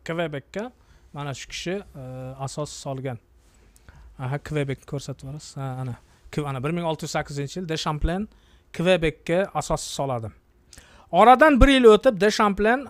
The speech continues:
e, Adirondak degan joyga ham asos soladi. E,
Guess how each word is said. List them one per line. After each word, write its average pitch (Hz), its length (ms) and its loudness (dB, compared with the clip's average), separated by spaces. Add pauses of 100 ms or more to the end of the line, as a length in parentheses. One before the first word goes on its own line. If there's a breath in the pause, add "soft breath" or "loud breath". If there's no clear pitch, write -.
e, 170 420 -4 (440 soft breath)
Adirondak 233 680 6 (260)
degan 190 320 0
joyga 180 340 0
ham 202 100 -2
asos 180 300 -2
soladi. 123 380 -6 (1400 soft breath)
E, 143 80 -6